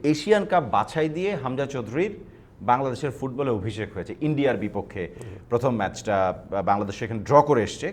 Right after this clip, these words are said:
Speaker 1: খুব ভালো পজিশনে বাংলাদেশ ছিল, জিততেও পারতো। তারপর আমরা ঘরের মাঠে সিঙ্গাপুরের against-এ হেরেছি, আহ, হংকংয়ের কাছে হেরেছি, এবং হংকংয়ে গিয়ে হংকংয়ের সাথে আবার ড্র করে এসছি। আহ, একটা আলোচনা হচ্ছে, যেমন আজকে বাংলাদেশ নেপাল ম্যাচ, আহ, যেই ম্যাচটার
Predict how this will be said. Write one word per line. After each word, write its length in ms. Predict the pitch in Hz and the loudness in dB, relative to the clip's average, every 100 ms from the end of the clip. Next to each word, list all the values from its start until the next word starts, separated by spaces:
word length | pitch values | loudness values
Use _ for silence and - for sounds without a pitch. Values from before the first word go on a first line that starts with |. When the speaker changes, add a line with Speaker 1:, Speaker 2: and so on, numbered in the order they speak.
| - | -2
Speaker 1:
খুব 180 | 277 190 | 0 6
ভালো 200 | 180 185 | 6 6
পজিশনে 380 | 175 151 165 151 | 2 -2 -6 -2
বাংলাদেশ 400 | 143 135 131 - | 0 0 -2 -4
ছিল, 140 | 135 | -4
জিততেও 380 | 117 147 - 160 | -2 -4 0 0
পারতো। 400 | 107 95 117 190 - | 0 -4 -6 -8 -2
তারপর 240 | 147 147 | -2 0
আমরা 160 | 143 135 | -2 -2
ঘরের 220 | 123 127 | 0 0
মাঠে 160 | 127 123 | -2 -8
সিঙ্গাপুরের 540 | 123 117 120 123 120 95 | -4 -4 -2 -4 -4 -4
against-এ 300 | 107 107 110 | -6 -6 -4
হেরেছি, 480 | 117 123 120 104 90 - - - - - | 0 0 -2 -6 -8 -16 -20 -20 -20 -2
আহ, 220 | 104 107 | 2 4
হংকংয়ের 360 | 135 143 143 139 | 4 2 -2 -2
কাছে 200 | 127 131 | -2 -2
হেরেছি, 320 | 123 117 123 | -2 -2 -2
এবং 200 | 120 127 | -2 -2
হংকংয়ে 520 | 117 147 151 170 185 | -2 -2 0 0 2
গিয়ে 140 | 175 190 | 2 2
হংকংয়ের 360 | 147 139 143 | 0 -4 -6
সাথে 180 | 147 156 | -6 -4
আবার 140 | 151 | -4
ড্র 240 | 104 123 127 | 0 2 4
করে 240 | 139 107 | 4 0
এসছি। 400 | 90 - 143 226 - - - - - | -2 -4 -6 -6 -12 -20 -20 -20 -4
আহ, 200 | - 113 113 - - - - - - - - | 4 4 4 -4 -18 -20 -20 -20 -20 -12 0
একটা 200 | 160 190 | 4 8
আলোচনা 300 | 180 180 190 | 8 6 2
হচ্ছে, 400 | 135 - - 76 - | 0 -4 -8 -14 -6
যেমন 160 | 123 160 | -2 2
আজকে 600 | 139 139 - 151 123 - | 2 2 -2 0 0 2
বাংলাদেশ 360 | 127 131 131 131 | 0 0 -2 -2
নেপাল 280 | 123 120 117 | -2 -2 -2
ম্যাচ, 440 | 101 123 - - - | -2 -4 -8 -10 0
আহ, 200 | 107 107 | 2 4
যেই 220 | 113 120 | 4 4
ম্যাচটার 680 | 113 110 - 117 113 95 | 4 0 2 2 2 0